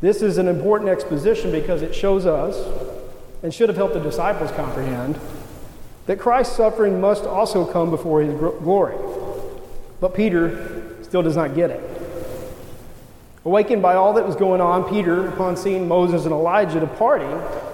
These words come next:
pleads with Jesus to let him put up three tents for them. Luke tells us that Peter did this not knowing what he said.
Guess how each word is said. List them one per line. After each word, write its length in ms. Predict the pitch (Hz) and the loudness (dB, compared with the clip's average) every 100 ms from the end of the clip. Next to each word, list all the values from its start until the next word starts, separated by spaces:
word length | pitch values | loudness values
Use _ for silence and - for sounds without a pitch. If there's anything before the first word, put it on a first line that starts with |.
| - - - | -14 -18 -6
pleads 300 | - 285 262 | 0 2 2
with 180 | 214 165 | 2 0
Jesus 580 | 156 180 156 175 175 - - - - - | 0 0 2 2 0 -6 -10 -12 -12 -6
to 60 | |
let 240 | 226 269 240 | 2 2 4
him 140 | 226 | 2
put 180 | 196 214 | 2 4
up 200 | 214 - | 2 2
three 180 | 190 190 | 0 0
tents 320 | - 196 180 | 0 0 0
for 120 | - | -4
them. 260 | 104 98 - - - - - - - - - - - - | -4 -4 -4 -4 -4 -6 -12 -8 -8 -8 -8 -10 -16 -4
Luke 220 | 175 185 | 2 2
tells 260 | 180 202 185 | 4 4 4
us 140 | 185 | 2
that 140 | 196 151 | 0 0
Peter 240 | 202 185 | 0 2
did 260 | 165 180 170 | 2 2 4
this 840 | 170 170 - - - - - - | 0 0 -2 -4 -4 -6 -6 -4
not 260 | 170 175 175 | -2 -2 -2
knowing 360 | 165 160 156 151 | -2 0 0 -2
what 100 | 147 | -2
he 80 | |
said. 680 | 139 - 208 - - - - | -4 -2 -2 -2 -8 -8 -6